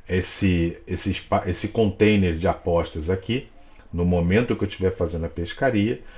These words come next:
ok? E vou também dar a opção de parar o processo se você estiver achando que ele tá muito lento, ok, pessoal? Então parou aqui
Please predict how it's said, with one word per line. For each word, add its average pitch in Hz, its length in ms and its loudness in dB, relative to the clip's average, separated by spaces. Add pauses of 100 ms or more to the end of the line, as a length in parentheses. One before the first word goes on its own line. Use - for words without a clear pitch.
(180)
ok? 101 380 0
E 127 120 4
vou 110 200 2
também 110 440 2
dar 104 220 4
a 104 40 8
opção 101 400 0
de 101 80 -6
parar 104 440 6
o 110 40 0
processo 101 500 0
se - 60 -10
você 113 200 -4
estiver 107 240 0
achando 98 340 -2
que - 100 -4
ele 101 80 0
tá 107 140 -2
muito 98 300 -2
lento, 85 400 -6 (380)
ok, 117 140 -4
pessoal? 101 420 -6 (320)
Então 151 240 2
parou 165 380 4
aqui 135 360 -2